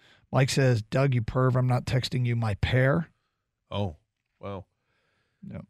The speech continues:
Speaker 1: Another unnamed texter, "Wait, you want me to text you my pair?"
Speaker 2: Wow.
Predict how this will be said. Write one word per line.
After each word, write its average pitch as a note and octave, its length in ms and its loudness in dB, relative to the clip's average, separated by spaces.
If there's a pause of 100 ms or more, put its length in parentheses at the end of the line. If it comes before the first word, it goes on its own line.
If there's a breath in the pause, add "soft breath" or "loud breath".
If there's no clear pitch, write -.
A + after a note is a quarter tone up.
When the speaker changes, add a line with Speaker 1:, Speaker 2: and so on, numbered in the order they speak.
(880)
Speaker 1:
Another D3+ 260 2
unnamed C3 400 0
texter, C3 300 0
"Wait, A2+ 220 -2
you A#2 80 -4
want C3 140 -2
me B2 60 0
to A2+ 100 0
text - 340 -4
you C3 60 -2
my A2+ 160 -2
pair?" C#3 600 -2
Speaker 2:
Wow. E2+ 280 -10